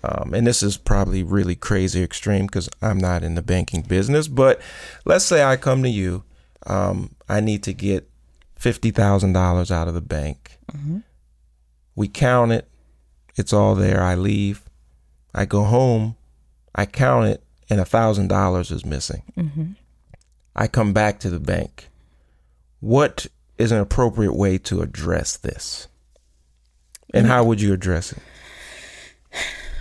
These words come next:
Speaker 2: Well, you, you're gonna do a couple things. You're, you're, you're, you're definitely not just gonna tell 'em, "Too bad, so, <laughs> so sad."
Speaker 1: <laughs> Right,
Speaker 2: You're
Speaker 1: right.
Speaker 2: definitely not gonna say that.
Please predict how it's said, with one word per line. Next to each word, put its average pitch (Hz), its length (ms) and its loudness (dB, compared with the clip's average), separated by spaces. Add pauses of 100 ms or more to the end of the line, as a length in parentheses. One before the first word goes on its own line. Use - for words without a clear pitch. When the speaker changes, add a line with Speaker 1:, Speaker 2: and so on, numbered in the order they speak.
(140)
Speaker 2:
Well, 247 460 2
you, 196 200 2
you're 214 200 2
gonna 240 220 4
do 233 140 4
a 214 60 2
couple 214 280 -2
things. 190 420 2
You're, 185 140 2
you're, 165 300 0 (200)
you're, 143 220 2
you're 165 220 0
definitely 196 360 2
not 160 240 2
just 160 180 0
gonna 147 200 0
tell 147 300 2
'em, 139 220 0 (1160)
"Too 214 160 4
bad, 185 320 6 (160)
so, - 300 4
<laughs> - 80 -6
so 214 220 4
sad." 247 300 6
Speaker 1:
<laughs> 180 200 4
Right, 175 600 6
Speaker 2:
You're 202 120 6
Speaker 1:
right. 151 60 6
Speaker 2:
definitely 302 320 6
not 220 200 2
gonna 190 160 4
say - 220 2
that. 131 300 2